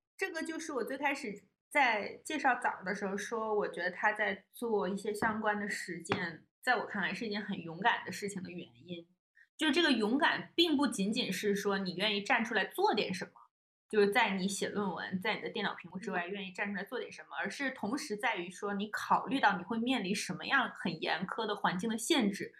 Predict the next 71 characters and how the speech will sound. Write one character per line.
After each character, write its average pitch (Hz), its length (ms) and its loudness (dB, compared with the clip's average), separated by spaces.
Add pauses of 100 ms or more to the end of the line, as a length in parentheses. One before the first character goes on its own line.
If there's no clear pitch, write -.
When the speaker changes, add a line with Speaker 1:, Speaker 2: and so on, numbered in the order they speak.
(240)
Speaker 1:
就 254 100 2
是 233 60 6
你 208 120 2
在 285 120 4
有 254 100 4
这 269 80 4
样 254 100 6
的 240 60 2
意 330 200 4
识 - 120 0
的 190 100 2
情 185 180 -2
况 190 180 0
下， 180 160 4
就 226 100 0
显 208 200 0
然 208 180 2
我 - 60 -6
们 185 180 -10
读 - 100 -18
了 185 60 -8
这 285 120 -6
么 226 100 -8
多 190 140 -10
年 165 220 -14
的 175 80 -14
书， 190 380 -6 (200)
读 180 100 -4
到 220 140 2
博 170 220 -6
士， 196 260 -4
然 - 160 -6
后 190 100 -2
做 190 260 -2
这 190 160 -2
个 175 100 -6
很 185 140 -8
深 196 220 -8
入 208 80 -8
的 185 100 -4
研 175 140 -10
究 180 100 -8
课 185 160 -6
题， 175 140 -8
我 - 60 -8
们 - 80 -18
都 233 100 0
是 254 120 0
有 208 200 -2
这 208 140 -8
种 - 160 -4
意 233 120 -4
识 - 220 -6
的。 - 60 -20 (420)
就 226 120 2
我 196 80 6
们 147 140 -2
知 254 140 -2
道 214 300 6
我 160 160 -2
们 135 120 -6
面 196 200 2
临 147 120 -2
的 185 60 -6
社 202 160 0
会 180 80 2
环 185 240 -2
境 185 160 0
是 - 60 -6
什 - 80 -8
么， - 60 -14